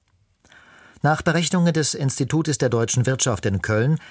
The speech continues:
dürfte der deutsche Schuldenstand durch die zusätzlichen Kredite in den kommenden zwölf Jahren von derzeit dreiundsechzig Prozent des Bruttoinlandsproduktes auf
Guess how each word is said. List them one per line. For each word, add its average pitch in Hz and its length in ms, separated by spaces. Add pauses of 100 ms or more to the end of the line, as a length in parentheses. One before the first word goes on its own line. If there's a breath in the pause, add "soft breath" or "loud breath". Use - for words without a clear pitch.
(240 loud breath)
dürfte 147 320
der 131 160
deutsche 127 440
Schuldenstand 107 800
durch 101 200
die 101 180
zusätzlichen 110 800
Kredite 113 400
in 107 80
den 101 160
kommenden 123 420
zwölf 110 280
Jahren 123 340 (260 loud breath)
von 123 160
derzeit 135 460
dreiundsechzig 113 640
Prozent 135 540
des 120 160
Bruttoinlandsproduktes 123 1300
auf 120 260